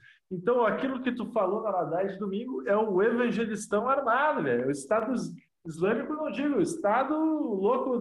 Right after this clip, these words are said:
miliciano, evangelomiliciano de Lúcifer do Brasil.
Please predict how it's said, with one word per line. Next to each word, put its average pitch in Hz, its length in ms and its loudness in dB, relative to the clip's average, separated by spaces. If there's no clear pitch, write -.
miliciano, 196 1080 -2
evangelomiliciano 214 1600 2
de 156 100 2
Lúcifer 208 560 0
do 196 80 -4
Brasil. 175 560 -2